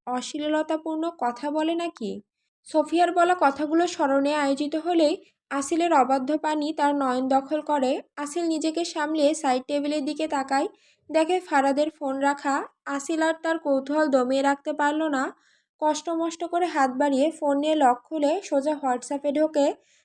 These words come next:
তারপর সেই রাতের তারিখ খুঁজে দেখতে পায়,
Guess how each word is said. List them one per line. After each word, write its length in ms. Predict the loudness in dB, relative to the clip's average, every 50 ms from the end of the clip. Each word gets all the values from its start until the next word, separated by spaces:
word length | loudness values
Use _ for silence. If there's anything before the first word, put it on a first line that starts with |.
| _ _ -2
তারপর 360 | 0 0 0 2 0 0 0
সেই 280 | 0 0 0 0 2
রাতের 300 | 2 2 2 2 0 -2 0 0
তারিখ 260 | 2 2 2 2 0 -2
খুঁজে 240 | -4 -2 0 2 4
দেখতে 360 | 4 4 4 4 0 -4 -2
পায়, 320 | 2 4 4 4 4 0